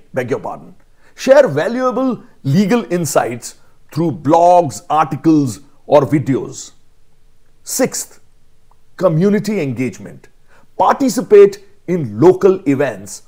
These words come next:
or sponsorships to enhance your visibility.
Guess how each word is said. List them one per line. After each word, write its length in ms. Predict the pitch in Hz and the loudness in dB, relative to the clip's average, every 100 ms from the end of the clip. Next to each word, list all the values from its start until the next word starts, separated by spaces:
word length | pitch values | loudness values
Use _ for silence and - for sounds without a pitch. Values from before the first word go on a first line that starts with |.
| - | -8
or 160 | - 151 | -2 -2
sponsorships 920 | 139 - 156 151 160 135 135 - - - - - | -2 -8 -6 -4 -4 -6 -10 -14 -20 -20 -20 -10
to 180 | 190 - | -10 -8
enhance 680 | 175 143 170 202 202 - - - - _ _ - - - | -6 -4 0 0 -2 -6 -14 -20 -20 _ _ -20 -20 -12
your 260 | 98 113 127 | -4 0 0
visibility. 720 | 113 110 95 - - - | -4 -6 -8 -10 -14 -20